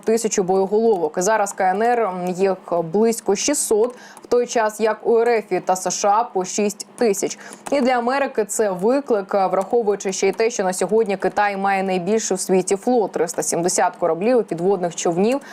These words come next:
І це трохи більше, ніж, е, військово-морських сил, е, С Ш А.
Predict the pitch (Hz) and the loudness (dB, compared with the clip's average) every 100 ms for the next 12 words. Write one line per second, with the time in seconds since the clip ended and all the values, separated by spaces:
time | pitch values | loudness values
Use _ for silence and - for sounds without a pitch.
0 | - - - 269 285 349 294 269 269 214 | -18 -18 -4 -2 0 0 0 -2 0 0
1 | 214 262 - 190 196 214 196 196 185 185 | 0 0 -2 -2 0 -2 0 0 0 0
2 | 202 - 214 202 190 190 - 220 185 - | -4 0 0 2 0 -4 0 -2 0 2
3 | 214 220 202 180 175 170 185 190 220 180 | 2 2 0 -2 0 0 -2 -2 0 0